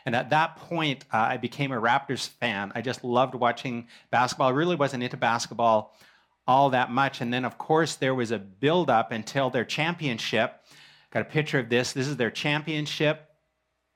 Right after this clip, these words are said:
in two thousand and nineteen.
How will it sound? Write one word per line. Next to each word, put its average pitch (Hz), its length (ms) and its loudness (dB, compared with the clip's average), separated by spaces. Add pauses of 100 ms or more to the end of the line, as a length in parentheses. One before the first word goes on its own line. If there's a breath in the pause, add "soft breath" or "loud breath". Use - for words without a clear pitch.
(120)
in 107 200 0
two 151 260 0
thousand 147 680 0 (520 loud breath)
and 120 260 0
nineteen. 131 960 -2